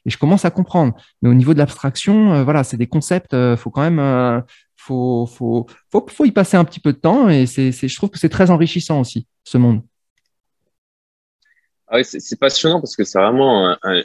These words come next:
Speaker 2: un, un univers tout nouveau. Et à mon sens, ce qui se passe là avec les, les, le monde des cryptos, c'est, c'est le genre d'opportunité que t'as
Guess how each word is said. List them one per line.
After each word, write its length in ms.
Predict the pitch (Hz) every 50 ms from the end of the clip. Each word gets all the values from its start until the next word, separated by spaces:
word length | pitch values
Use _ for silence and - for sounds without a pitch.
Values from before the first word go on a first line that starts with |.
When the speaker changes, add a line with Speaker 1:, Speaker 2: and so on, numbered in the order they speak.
| _
Speaker 2:
un, 140 | - 92 80 - -
un 80 | -
univers 400 | 95 104 113 127 127 127 139 135 -
tout 140 | - - 151
nouveau. 380 | 139 120 107 110 120 139 175 - _ _ _ _ _ _ _ _ -
Et 60 | -
à 80 | 95 107
mon 140 | 127 156 165
sens, 260 | 160 - 208 185 -
ce 40 | -
qui 100 | - 113
se 140 | - - 104 90 - _ -
passe 360 | - 170 160 156 - - -
là 280 | 131 123 120 113 110 - -
avec 300 | 98 90 95 101 - _ -
les, 160 | 87 82 82
les, 180 | 78 78 78 76
le 120 | 78 82
monde 220 | 87 107 123 123
des 120 | 117 107 101
cryptos, 600 | _ - 107 95 _ - 104 101 104 113 120 -
c'est, 220 | _ - - - -
c'est 180 | - - 92 92
le 60 | 95
genre 220 | 101 110 135 131 127
d'opportunité 720 | 127 117 107 - 110 - _ - 104 98 92 - 127 113
que 60 | _
t'as 160 | - 90 -